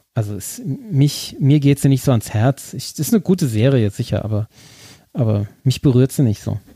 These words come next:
Ich, ich glaub, das ist das Hauptproblem, dass sie zu wenig mich berührt.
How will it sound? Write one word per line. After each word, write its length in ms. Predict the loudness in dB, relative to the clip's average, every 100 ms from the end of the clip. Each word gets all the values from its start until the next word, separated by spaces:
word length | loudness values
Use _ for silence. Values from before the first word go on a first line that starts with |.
| -20 -20
Ich, 120 | -14
ich 180 | -14 -12
glaub, 220 | -2 -2 0
das 120 | -4
ist 140 | -4
das 140 | -4 -4
Hauptproblem, 420 | -4 -2 0 0
dass 140 | -2
sie 120 | -6
zu 160 | -8 0
wenig 360 | 0 0 -4 -2
mich 260 | -2 -2 -4
berührt. 500 | 2 2 2 -2